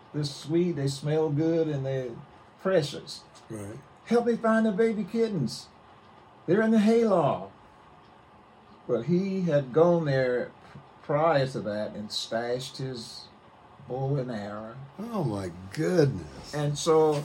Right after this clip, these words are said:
Speaker 1: I'm excited to find these baby
Speaker 2: Sure.
Speaker 1: kittens. So
Speaker 2: Yeah.
Speaker 1: we get upstairs,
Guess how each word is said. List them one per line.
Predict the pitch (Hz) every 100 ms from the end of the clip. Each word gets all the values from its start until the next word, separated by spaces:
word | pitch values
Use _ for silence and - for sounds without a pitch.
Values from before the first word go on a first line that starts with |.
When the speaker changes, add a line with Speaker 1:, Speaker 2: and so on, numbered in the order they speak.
| -
Speaker 1:
I'm | 135 196
excited | 180 139 - 123 139 160 156
to | 160
find | - 131 135 147
these | 156 147
baby | 127 135
Speaker 2:
Sure. | 143 180 151
Speaker 1:
kittens. | 202 208 175 -
So | 135 139 135 - - - - - - - -
Speaker 2:
Yeah. | -
Speaker 1:
we | 120
get | 143
upstairs, | 139 135 - 123 123